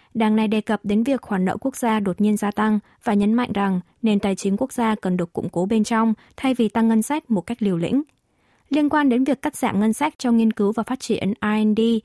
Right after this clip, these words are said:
đang gây tranh cãi, Đảng cầm quyền cho biết sẽ điều chỉnh và củng cố ngân sách để đảm bảo khoản tiền được sử dụng ở đúng chỗ cần thiết. Trong khi đó, Đảng Dân Chủ đồng hành thì chỉ trích dự thảo ngân sách của chính phủ là vô dụng và thiếu trách nhiệm, khiến đời sống người dân trở nên khó khăn,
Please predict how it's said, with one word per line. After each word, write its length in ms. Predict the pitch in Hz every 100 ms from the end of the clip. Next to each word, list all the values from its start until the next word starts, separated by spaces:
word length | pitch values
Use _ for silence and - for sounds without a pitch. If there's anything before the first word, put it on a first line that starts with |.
| _ _
đang 200 | 220 214
gây 120 | 208
tranh 220 | 208 214 208
cãi, 300 | - 285 330 _ _ -
Đảng 180 | 233 214
cầm 160 | 226 226
quyền 180 | 226
cho 160 | 214 262
biết 200 | 262 330
sẽ 160 | - 254
điều 160 | 220
chỉnh 280 | - 196 190
và 120 | 180
củng 200 | - -
cố 140 | 185 190
ngân 200 | 220 214
sách 240 | 285 330 - - -
để 100 | 196
đảm 200 | 180 180
bảo 200 | 165 -
khoản 240 | 160 170
tiền 280 | 185 180 175
được 120 | 170
sử 180 | - 151
dụng 200 | 196 - _
ở 120 | 175
đúng 180 | 175 190
chỗ 180 | - -
cần 180 | 226 180
thiết. 220 | 254 339 _ _ _ _
Trong 200 | - 294
khi 140 | 285 294
đó, 200 | 214 226
Đảng 180 | 233 180
Dân 200 | 233 233
Chủ 120 | 190
đồng 200 | 190 185
hành 240 | 185 180
thì 140 | - 185
chỉ 180 | - -
trích 260 | 262 -
dự 160 | - -
thảo 160 | 190 170
ngân 160 | 196
sách 220 | 196 262 -
của 120 | 165
chính 220 | - 214
phủ 260 | 233 190 170
là 140 | 165
vô 160 | 202 196
dụng 200 | 220 220 _ _
và 100 | 196
thiếu 180 | 180 190
trách 200 | 190 262
nhiệm, 200 | 247 247 - _ -
khiến 180 | 240 254
đời 140 | 254
sống 220 | - 254
người 120 | 254
dân 240 | 202 226 220
trở 160 | 196
nên 180 | 190 196
khó 140 | 190 190
khăn, 300 | 233 240